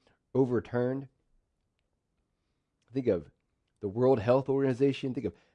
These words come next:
Doctor Fauci, President Trump, President Biden,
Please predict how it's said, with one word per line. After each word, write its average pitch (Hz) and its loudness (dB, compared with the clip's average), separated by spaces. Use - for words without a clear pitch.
Doctor 120 0
Fauci, 127 2
President 131 -2
Trump, 127 -6
President 131 -4
Biden, 127 4